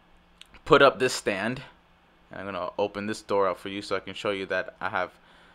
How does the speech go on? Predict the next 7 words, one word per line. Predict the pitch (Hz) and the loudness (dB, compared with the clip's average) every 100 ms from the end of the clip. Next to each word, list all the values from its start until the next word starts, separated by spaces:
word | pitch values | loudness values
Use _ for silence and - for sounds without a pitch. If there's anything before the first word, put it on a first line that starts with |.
| - _ _ _ | -20 _ _ _
maximized | 85 107 127 - - 120 110 107 110 107 - | -6 4 4 4 -8 -2 2 2 0 -4 -6
my | 113 104 101 | -2 -2 -2
accessibility | - 110 113 101 113 107 98 98 98 | -6 -8 -8 -2 0 0 -2 -6 -8
to | 95 - 104 98 98 95 | -10 -10 -8 -6 -6 -8
the | 92 | -10
tank. | - 90 80 - - - - - - - | -8 -8 -8 -20 -20 -20 -20 -20 -20 -20
Uh, | - | -16